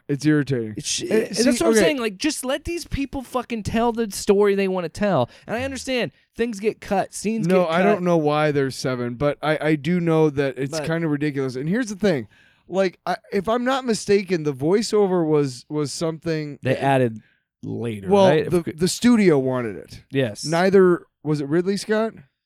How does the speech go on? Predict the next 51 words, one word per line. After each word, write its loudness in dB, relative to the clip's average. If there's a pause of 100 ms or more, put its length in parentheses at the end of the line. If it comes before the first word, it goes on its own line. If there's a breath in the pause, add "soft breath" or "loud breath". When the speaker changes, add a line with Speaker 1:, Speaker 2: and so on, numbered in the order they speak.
(800)
Speaker 2:
Uh, 2
yeah, -2
it -2
was 0
Ridley 4
Scott. 4
Speaker 1:
Neither 2
Ridley 4
nor 2
Harrison 0
Speaker 2:
They, -4
Speaker 1:
wanted 0
that. -10
Speaker 2:
you -6
Speaker 1:
They 4
Speaker 2:
could 4
Speaker 1:
were 4
like, 4
Speaker 2:
tell. 0
Speaker 1:
"It's -2
gonna 0
fucking -2
ruin 6
the 0
movie," 2
or 0
Speaker 2:
Listen 2
Speaker 1:
whatever. 0
Speaker 2:
to -
his -2
V -2
O. 0
He's -8
fucking -8
bored -4
as -10
hell. -6
Speaker 1:
Yes. 0 (580)
And 0
the -2
first 0
time 2
I 0
ever 0
saw 0
that 2
movie -2
was -2
the 2
original -2
fucking -8